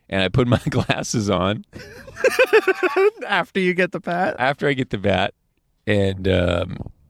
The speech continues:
Speaker 1: you gotta do bat first, then glasses.
Speaker 2: Do they make prescription night vision goggles?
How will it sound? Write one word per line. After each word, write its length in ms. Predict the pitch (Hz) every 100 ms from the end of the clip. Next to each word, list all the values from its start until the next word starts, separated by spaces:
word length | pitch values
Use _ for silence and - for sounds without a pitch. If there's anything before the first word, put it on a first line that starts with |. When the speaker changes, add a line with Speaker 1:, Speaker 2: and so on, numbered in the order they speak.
| _ _ _ _ _ _ _ _ _ - -
Speaker 1:
you 80 |
gotta 260 | 113 131 151
do 160 | 143 117
bat 320 | 95 90 -
first, 320 | - 87 -
then 140 | 90
glasses. 600 | 85 50 - - - - - _ _ _ _ _ _ _ - _ _ _ _ _ -
Speaker 2:
Do 120 | 120
they 140 | 123 151
make 320 | 160 170 -
prescription 720 | - 117 - 110 - 113 104
night 200 | 95 -
vision 320 | 117 117 117
goggles? 560 | 117 117 120 147 160